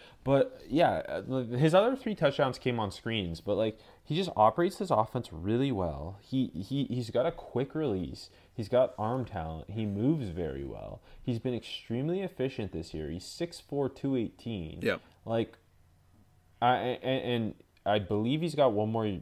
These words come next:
Speaker 1: year of eligibility, I hope. And, uh,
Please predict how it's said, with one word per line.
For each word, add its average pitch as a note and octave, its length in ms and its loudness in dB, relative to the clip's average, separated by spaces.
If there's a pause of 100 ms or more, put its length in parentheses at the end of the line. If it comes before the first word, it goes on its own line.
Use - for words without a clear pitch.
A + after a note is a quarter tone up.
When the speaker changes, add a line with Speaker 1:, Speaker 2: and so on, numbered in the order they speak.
(140)
Speaker 1:
year G#2 160 0
of G2 80 -2
eligibility, G2 840 -2 (420)
I G2+ 120 2
hope. A#2+ 360 0 (340)
And, F#2+ 540 0
uh, F#2 540 6